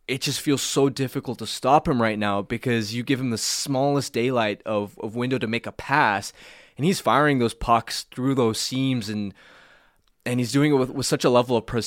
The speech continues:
precision that it's, it's really, really difficult to defend.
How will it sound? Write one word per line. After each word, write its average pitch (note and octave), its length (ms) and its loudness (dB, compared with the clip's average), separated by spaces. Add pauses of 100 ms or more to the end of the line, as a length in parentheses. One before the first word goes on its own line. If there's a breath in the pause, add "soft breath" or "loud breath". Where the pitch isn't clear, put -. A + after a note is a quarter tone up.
(160)
precision C#3 580 2
that A2+ 180 2
it's, A2 280 -2
it's - 200 -8
really, C3+ 340 2
really A2+ 280 -2
difficult A2 420 -6
to F#2+ 80 -8
defend. F2+ 480 -4